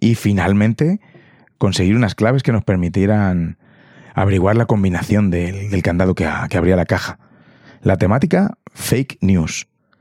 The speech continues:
La verdad que también mucho que reflexionar sobre el tema de las fake news. Pues con eso abrimos la caja y nos acabábamos de ganar una horchata fresquita y unos fartons.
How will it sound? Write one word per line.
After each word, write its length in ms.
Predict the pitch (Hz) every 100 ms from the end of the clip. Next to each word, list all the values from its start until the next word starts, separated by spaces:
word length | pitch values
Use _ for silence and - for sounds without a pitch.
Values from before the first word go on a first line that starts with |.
| _ _ _
La 100 | 101
verdad 220 | 98 117
que 100 | 135
también 280 | 123 104 110
mucho 420 | 110 120 143 -
que 80 | 104
reflexionar 500 | 95 92 87 90 92
sobre 240 | - 82 82
el 100 | 78
tema 220 | 82 78
de 120 | 92
las 200 | 92 -
fake 220 | - 85
news. 280 | 92 82 - - - - - - - - _ _ _ _ _ _
Pues 640 | - 123 120 117 117 110 -
con 300 | - 131 143
eso 400 | 170 - 165 160
abrimos 320 | 123 143 135
la 80 | 120
caja 440 | 131 127 143 139 -
y 200 | 127 120
nos 200 | 113 101
acabábamos 540 | 101 95 101 123 123
de 80 | 107
ganar 300 | 92 107 - -
una 320 | 131 139 113
horchata 400 | 92 - 120 123
fresquita 540 | 98 90 123 120 117
y 80 | 101
unos 160 | 104 95
fartons. 560 | 95 85 98 80 -